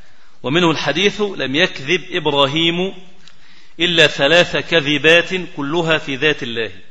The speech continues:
ومنه قوله تعالى: "فاتقوا الله وأصلحوا ذات بينكم، وهو عليم بذات الصدور"، ونحو ذلك، فإن ذات تأنيث ذو، وهو يستعمل مضافا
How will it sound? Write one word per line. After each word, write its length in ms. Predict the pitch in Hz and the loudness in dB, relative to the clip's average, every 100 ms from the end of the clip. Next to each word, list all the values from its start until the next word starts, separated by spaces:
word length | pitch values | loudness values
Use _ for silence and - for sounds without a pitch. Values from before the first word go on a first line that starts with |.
| - - - - - - | -14 -14 -14 -14 -12 -6
ومنه 300 | 135 165 151 | -2 0 0
قوله 320 | 180 185 165 | 2 2 0
تعالى: 440 | 143 139 160 180 180 | 0 2 4 4 2
"فاتقوا 480 | 175 165 151 - 139 | -2 -6 -6 -6 -2
الله 220 | 147 156 | 2 2
وأصلحوا 480 | 139 - 160 151 139 | 2 -4 -6 -2 -2
ذات 300 | 139 143 135 | 0 0 -2
بينكم، 520 | 123 127 131 - 92 - - - - - - - | -2 -2 -4 -6 -12 -14 -14 -14 -14 -14 -14 -8
وهو 200 | 117 135 | -4 0
عليم 400 | 123 156 165 147 | 2 2 2 2
بذات 300 | 139 156 151 | 2 2 2
الصدور"، 540 | - - 139 180 208 | -2 -4 -2 0 0
ونحو 520 | 208 - 135 165 156 143 | -2 -6 -2 -2 0 2
ذلك، 600 | 151 151 110 - - - - - - - - | 4 4 2 -6 -12 -14 -14 -14 -14 -14 -10
فإن 340 | - 151 160 160 | -4 0 2 2
ذات 400 | 143 196 214 - - - - - | 6 8 8 4 -4 -12 -12 -6
تأنيث 640 | 156 151 160 196 202 - | -4 -2 0 2 2 2
ذو، 460 | 170 143 170 139 98 - - - - - - - | 0 0 0 0 -4 -10 -12 -12 -14 -14 -12 -6
وهو 260 | 120 135 143 | -2 0 0
يستعمل 440 | - 202 170 156 | 2 4 4 4
مضافا 680 | 143 135 143 175 165 190 | 0 0 4 4 4 0